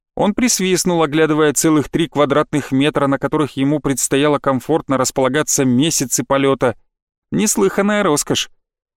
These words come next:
Отойдя от порога, можно было даже распрямиться и не задеть при этом ступенчатый потолок. Ступеньку на потолках жилых кают образовывала утопленная в палубу рубка.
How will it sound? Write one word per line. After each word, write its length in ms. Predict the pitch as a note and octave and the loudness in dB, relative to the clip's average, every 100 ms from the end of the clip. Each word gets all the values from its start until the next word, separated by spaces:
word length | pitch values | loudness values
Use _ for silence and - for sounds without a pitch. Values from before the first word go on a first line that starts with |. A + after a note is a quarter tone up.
| _ _ | _ _
Отойдя 460 | - C3 C#3 C3 F#3+ | -4 -2 0 2 0
от 120 | - | 0
порога, 360 | D#3 G#3 G3 C#3+ | 0 2 2 0
можно 300 | F3+ E3 F3+ | 2 0 0
было 200 | F#3+ F#3 | 0 2
даже 300 | F#3 E3 F3 | 2 2 4
распрямиться 840 | F#3 - G#3+ G3+ C3+ - - G2+ - _ - | 2 0 0 2 2 2 -2 -2 -6 _ -6
и 100 | C#3+ | 0
не 140 | F#3+ | 2
задеть 440 | G3+ A#3 E3 D3+ - | 2 0 2 0 0
при 140 | D3 | 0
этом 220 | D#3+ D#3+ | 0 0
ступенчатый 560 | D3+ - C#3 D#3+ - E3+ | -2 -2 -2 -2 -2 -4
потолок. 540 | - E3+ D3 G#2+ - _ _ _ _ - | -2 0 0 0 -4 _ _ _ _ -10
Ступеньку 480 | - C3 F#3 F3+ - | -8 -4 -2 -2 0
на 120 | C#3 | -2
потолках 500 | - C3+ C3+ F#3 B2 | 0 -4 0 -2 0
жилых 280 | C3 D3+ - | 0 0 0
кают 300 | D#3 G3+ G3+ | -2 0 0
образовывала 720 | B2 D3 C3 G3 E3 E3 D3 | 0 0 0 0 2 2 0
утопленная 600 | - - F3+ E3 D#3 D3+ | -2 -2 -2 0 0 0
в 80 | C3 | 0
палубу 380 | - D3+ D#3 F3 | -2 -2 0 0
рубка. 500 | D3+ A2+ - F#2+ - | 0 -2 -4 -8 -8